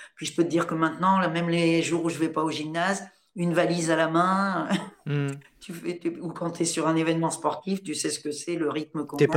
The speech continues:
Speaker 1: c'est
Speaker 2: assis sur ton canapé, quoi.
Speaker 1: Ouais,
Speaker 2: T'es pas
Speaker 1: ouais.
Speaker 2: sur ton canapé.
Speaker 1: Rarement.
Speaker 2: <laughs> Justement, parce que tu parles d'événements sportifs, la transition est toute trouvée.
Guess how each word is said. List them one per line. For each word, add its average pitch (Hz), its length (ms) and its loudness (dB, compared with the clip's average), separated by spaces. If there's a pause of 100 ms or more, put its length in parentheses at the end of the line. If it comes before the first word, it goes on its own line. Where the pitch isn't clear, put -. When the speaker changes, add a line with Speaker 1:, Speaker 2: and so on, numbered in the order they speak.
(100)
Speaker 1:
c'est - 60 0
Speaker 2:
assis 165 100 0
sur 139 160 2
ton 143 100 2
canapé, 135 360 2
quoi. 110 200 -8 (340)
Speaker 1:
Ouais, 156 120 -6
Speaker 2:
T'es 156 80 6
pas 151 120 6
Speaker 1:
ouais. - 20 4
Speaker 2:
sur 139 140 0
ton 131 120 -2
canapé. 120 320 -2 (240)
Speaker 1:
Rarement. 165 380 4 (800)
Speaker 2:
<laughs> - 840 -18
Justement, 196 420 8
parce 165 100 0
que 180 80 4
tu 175 160 0
parles 160 180 6
d'événements 139 320 6
sportifs, - 440 0
la 139 80 6
transition 135 460 0
est 131 40 0
toute - 160 -6
trouvée. 156 320 4